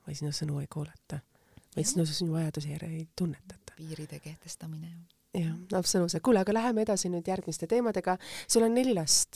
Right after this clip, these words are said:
Speaker 1: ja me ka korra põgusalt siin saate alguses mainisime, et,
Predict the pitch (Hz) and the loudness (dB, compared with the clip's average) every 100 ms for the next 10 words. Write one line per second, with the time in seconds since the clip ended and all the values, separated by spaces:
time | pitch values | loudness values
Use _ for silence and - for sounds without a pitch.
0 | 151 170 170 160 156 160 160 185 185 170 | -4 -2 -2 -4 -4 -2 -2 -2 0 0
1 | 175 185 185 175 170 160 170 170 170 156 | 2 2 2 0 -2 -2 -2 -4 -4 -4
2 | 151 - 160 220 175 170 160 160 - - | -4 -2 -2 -2 -2 -2 -4 -4 -8 -20
3 | - - - | -20 -20 -18